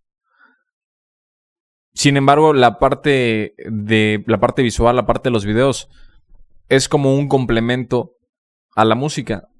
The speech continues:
¿Por qué? Porque ahora la industria de la música es no solamente música, es entretenimiento.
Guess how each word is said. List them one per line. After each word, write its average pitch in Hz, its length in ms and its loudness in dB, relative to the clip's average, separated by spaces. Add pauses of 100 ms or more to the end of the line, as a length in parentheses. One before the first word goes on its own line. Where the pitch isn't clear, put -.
(300)
¿Por 123 200 0
qué? 160 160 0
Porque 120 460 0
ahora 120 340 2
la 127 120 0
industria 117 460 -2
de 113 60 0
la 110 60 0
música 110 720 -2
es - 640 -6
no 117 140 -4
solamente 127 360 -2
música, 131 360 -2
es 117 100 -2
entretenimiento. 110 960 -2